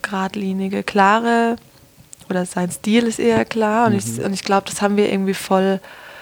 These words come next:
Speaker 1: voll übernommen, beide. Also das ist, ich kann mal Naturwein trinken. Ich trinke wahrscheinlich auch hier in der Familie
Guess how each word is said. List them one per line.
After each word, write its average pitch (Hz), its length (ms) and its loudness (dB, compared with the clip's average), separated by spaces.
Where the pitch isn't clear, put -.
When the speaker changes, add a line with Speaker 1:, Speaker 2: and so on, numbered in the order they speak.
Speaker 1:
voll 196 540 2
übernommen, 185 560 0
beide. 185 460 0
Also 190 280 0
das 185 160 -4
ist, 208 420 -10
ich 202 180 -8
kann - 180 -2
mal 240 220 4
Naturwein 208 540 0
trinken. 240 580 0
Ich 190 100 -2
trinke 202 280 -2
wahrscheinlich 202 580 0
auch 196 100 -2
hier 202 240 2
in 185 120 2
der 185 80 0
Familie 190 580 0